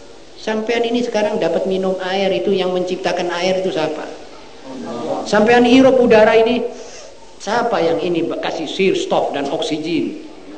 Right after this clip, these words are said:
Allah. Kalau Allah menciptakan udara cocok buat paru-paru sampean, masa undang-undangnya tidak cocok sama sampean? Undang-undangnya Yahudi yang tidak cocok sama kita.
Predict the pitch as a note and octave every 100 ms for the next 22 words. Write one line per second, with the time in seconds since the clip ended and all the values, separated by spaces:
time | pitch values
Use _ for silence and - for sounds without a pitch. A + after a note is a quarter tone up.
0 | G2+ - - B2+ A2+ A#2 B2 B2 - -
1 | - - - - D4 D4+ C#4+ D#4+ D#4 C4
2 | B3+ B3+ - - - B3+ A#3+ A3+ G#3+ G#3
3 | G#3+ G#3+ - C4 C4 C4+ - F#3+ G3+ G3
4 | G#3 G#3 G3+ G3+ F#3 F#3+ F3 G3+ D#3 -
5 | - - D#4 D#4+ D#4+ C#4 A3+ B3+ B3 B3
6 | A#3+ A#3+ A#3 G#3+ G3+ A3 G#3+ G#3 D#3 D#3+
7 | B2+ - - - - - - - - -
8 | - - - - - - D4 D4+ - -
9 | - - - F4+ D#4 C4+ A#3+ G#3+ G3 F#3
10 | E3+ D3+ C#3 C4+ F#4 F#4 C4+ G3+ E3 E3
11 | C#3+ B2+ A2+ A2 G2+ F2